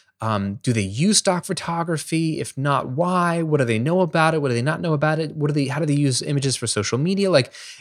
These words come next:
it's a legit survey. And then she gets away at the end of the year. Uh, her assistant preps all of the survey results. And then when she gets away, 'cause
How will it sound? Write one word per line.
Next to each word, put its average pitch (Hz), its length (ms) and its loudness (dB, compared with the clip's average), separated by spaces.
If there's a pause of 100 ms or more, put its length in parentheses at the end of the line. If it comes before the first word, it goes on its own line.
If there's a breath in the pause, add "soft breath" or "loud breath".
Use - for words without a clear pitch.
it's 330 160 2
a 359 60 4
legit 185 420 4
survey. 139 480 6
And 135 160 2
then 156 80 2
she 180 320 -2 (180)
gets 123 240 2
away 147 280 4
at 147 80 -2
the 120 80 0
end 120 80 0
of 147 80 0
the 180 100 0
year. 156 300 4 (360 loud breath)
Uh, 117 120 0
her 117 120 2
assistant - 460 2
preps 143 400 2
all 127 280 4
of 147 100 0
the 147 80 6
survey 147 340 4
results. 135 720 6
And 123 220 -4
then 123 180 0
when 127 100 -2
she - 120 -4
gets 123 180 0
away, 135 280 4
'cause 123 140 -4